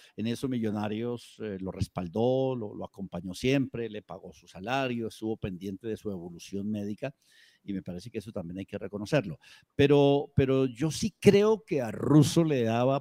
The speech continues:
por lo menos para un año más, porque es que a un técnico que ha sido campeón hay que perdonarle una siguiente mala campaña. Era cuestión, me parece, eh, Eduardo,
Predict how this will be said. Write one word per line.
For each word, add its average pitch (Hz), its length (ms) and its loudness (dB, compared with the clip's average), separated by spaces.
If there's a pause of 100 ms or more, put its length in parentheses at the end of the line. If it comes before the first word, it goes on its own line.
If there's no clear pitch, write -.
por 117 120 -6
lo 104 120 -6
menos 131 200 -6
para 113 220 -8
un 123 160 -6
año 139 180 -4
más, 139 140 -4
porque 143 300 -10
es - 80 -6
que 190 200 -2
a 143 100 -2
un 147 120 -2
técnico 185 340 2
que 131 100 -2
ha 120 40 2
sido 160 240 2
campeón 123 640 0 (400)
hay 127 120 -2
que - 120 -2
perdonarle 120 600 0
una 147 160 0
siguiente 117 600 -2
mala 139 320 -4
campaña. 120 600 -2 (340)
Era 123 200 -6
cuestión, 135 380 -2
me 135 80 0
parece, 120 540 -4
eh, 101 280 -4
Eduardo, 104 420 -4